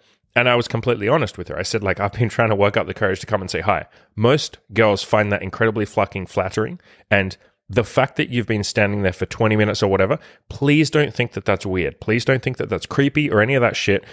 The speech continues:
because you walking up and having the fucking balls to tell a woman that you think she's attractive or you think she's cute or you think she's pretty or you think she's sexy, whatever it is you say,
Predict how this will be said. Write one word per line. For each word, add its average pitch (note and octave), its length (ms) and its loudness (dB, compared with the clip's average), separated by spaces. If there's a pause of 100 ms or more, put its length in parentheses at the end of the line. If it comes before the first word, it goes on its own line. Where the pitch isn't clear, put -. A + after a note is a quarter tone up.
(120)
because G#2+ 320 0
you B2 120 4
walking C#3 480 2
up G2+ 220 0
and G2 140 0
having G#2 360 -2
the F2+ 100 0
fucking G#2+ 640 -4
balls A2 520 2 (200)
to G2 120 -6
tell A#2 280 2
a G2 80 2
woman G2+ 380 2
that F2+ 160 -4
you F2+ 80 -6
think A2 200 -2
she's G2+ 220 -4
attractive A2 540 -4
or F#2 80 -4
you F2 100 -8
think G2+ 220 -6
she's - 180 -6
cute - 380 -2
or F#2+ 100 -4
you F2 140 -6
think F#2+ 200 -8
she's - 180 -8
pretty D#3 420 0
or G2 100 -4
you E2 140 -8
think F#2 220 -6
she's - 180 -8
sexy, D3 460 0
whatever E3 300 -2
it F3 80 2
is E3+ 140 0
you D#3+ 120 0
say, C3+ 360 0